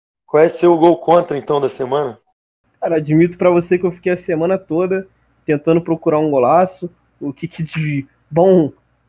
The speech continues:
Speaker 2: aconteceu, é, no futebol brasileiro ou mundial, mas eu não sei se eu sou muito pessimista ou se nessa semana realmente não aconteceu nada de bom.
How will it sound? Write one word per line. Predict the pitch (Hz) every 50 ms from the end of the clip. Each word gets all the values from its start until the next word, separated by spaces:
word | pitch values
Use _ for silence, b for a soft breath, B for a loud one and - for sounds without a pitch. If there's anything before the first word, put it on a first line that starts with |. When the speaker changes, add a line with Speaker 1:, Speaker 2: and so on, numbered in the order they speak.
| _ _ _ _ _
Speaker 2:
aconteceu, | 123 123 - _ 160 156 - 165 147 147 - - 175 175 175 160
é, | 143 131 123 117 117 113 113 95 65 - - 90 92 - _ _ _ _
no | 131 135
futebol | 131 - 151 - - 143 131 151 160 165
brasileiro | 160 147 139 123 135 123 139 165 175 180 165 151
ou | 135
mundial, | 135 135 143 143 135 135 131 135 160 175 185 180 165
mas | 156 143 139 135 131 123 123 123 120 _ _ _ _ _ _ _ _
eu | - 143
não | 143
sei | - - 160
se | - - - 165
eu | 151 156
sou | 156 - - 165
muito | 160 165 170 - _
pessimista | - 160 156 - - 147 151 160 180 170 - 170
ou | 170
se | 170 - -
nessa | 160 170 175 170 - 175
semana | 165 - 170 151 156 175 180 180
realmente | 175 180 180 175 180 180 -
não | 185 185
aconteceu | 180 196 190 - 185 - - 190
nada | 175 156 151 147 127 117 _ _ _ _ _ _ _ _ _
de | 127
bom. | 127 123 117 107 104